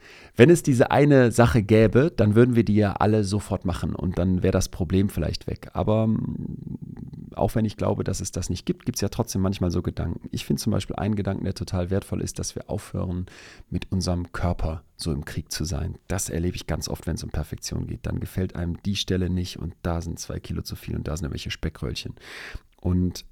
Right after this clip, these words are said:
ähm, was ich dabei eigentlich als, als Gedanke,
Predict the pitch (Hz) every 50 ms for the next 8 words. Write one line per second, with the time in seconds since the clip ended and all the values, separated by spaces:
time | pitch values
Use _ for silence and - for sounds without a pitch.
0 | - - - 110 104 98 98 98 98 95 95 92 90 87 92 87 - 104 - -
1 | 113 110 113 123 101 - 98 110 113 104 - - - 92 95 95 95 - - -
2 | - - - _ _ - _ _ _ _ _ _ _ _ _ _ _ _ - 95
3 | 95 90 90 - - - _ _ _ _ _ _ - - 90 - 87 95 117 117
4 | 117 - 110 107 101 101 101 -